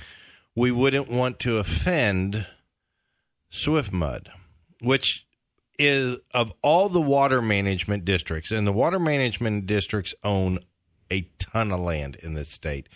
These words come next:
uh, the Southwest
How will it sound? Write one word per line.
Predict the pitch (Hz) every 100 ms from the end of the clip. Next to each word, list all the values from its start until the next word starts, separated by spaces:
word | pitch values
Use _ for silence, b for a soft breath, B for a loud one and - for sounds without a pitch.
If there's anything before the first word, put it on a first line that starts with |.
| B B B B B
uh, | - 76 78 - _ _ _ _ _ -
the | 107
Southwest | - 151 165 - 127 131 98 - -